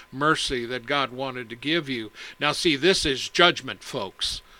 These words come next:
This is what, what, when we talk about in verse twenty, "For the terrible one is brought to naught, the scorner is consumed,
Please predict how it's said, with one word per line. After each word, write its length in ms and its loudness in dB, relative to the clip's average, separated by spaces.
This 260 6
is 260 2
what, 200 6
what, 280 6
when 200 -2
we 180 6
talk 380 4
about 360 6
in 160 0
verse 260 2
twenty, 360 2
"For 260 2
the 100 0
terrible 600 4
one 220 0
is 160 -2
brought 340 6
to 140 -6
naught, 400 -2
the 100 -4
scorner 580 2
is 160 -2
consumed, 840 -6